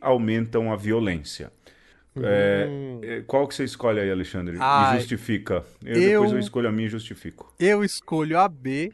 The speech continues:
Speaker 2: o direito ao porte de a-, armas só aumenta a violência. E eu, sinceramente, acho, Pedro, que a arma não ajuda em nada, né?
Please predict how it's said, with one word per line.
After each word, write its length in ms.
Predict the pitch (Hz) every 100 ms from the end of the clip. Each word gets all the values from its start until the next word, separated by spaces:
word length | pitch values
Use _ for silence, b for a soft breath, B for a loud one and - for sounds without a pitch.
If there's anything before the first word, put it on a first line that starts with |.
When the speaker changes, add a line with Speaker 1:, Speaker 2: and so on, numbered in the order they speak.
| -
Speaker 2:
o 100 | 151
direito 500 | 139 147 143 151 147
ao 60 | 135
porte 340 | 139 135 -
de 160 | 127 127
a-, 240 | 127 120 - _ _ _
armas 680 | 135 127 120 113 110 - - b b _
só 520 | - - 170 185 180 - _ _ _
aumenta 760 | - 165 160 139 139 147 139 135 120
a 160 | 123
violência. 920 | 120 120 127 156 131 147 - - 185 214 b b _ _
E 540 | 165 180 175 175 175 - _ _ _
eu, 340 | 208 285 226 233 _
sinceramente, 1300 | - - 233 240 208 180 165 196 - - 202 196 185 175
acho, 540 | 165 175 - - 190 175 _
Pedro, 280 | 170 151 147
que 240 | - 170
a 60 | 165
arma 380 | 160 170 180 185
não 180 | 180 180
ajuda 380 | 170 160 170
em 60 | 190
nada, 400 | 175 143 117 104 _ -
né? 320 | 120 135 135